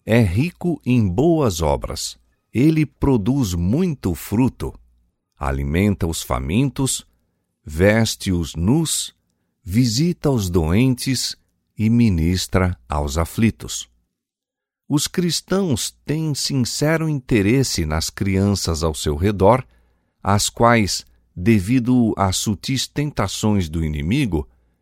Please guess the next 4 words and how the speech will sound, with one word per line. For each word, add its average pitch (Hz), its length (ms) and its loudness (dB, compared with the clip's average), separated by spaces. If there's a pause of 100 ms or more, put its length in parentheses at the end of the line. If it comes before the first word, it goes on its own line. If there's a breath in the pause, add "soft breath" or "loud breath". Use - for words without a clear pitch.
(180)
estão 127 480 0
prestes 165 800 -4 (100)
a 113 140 -2
perecer. 110 720 -2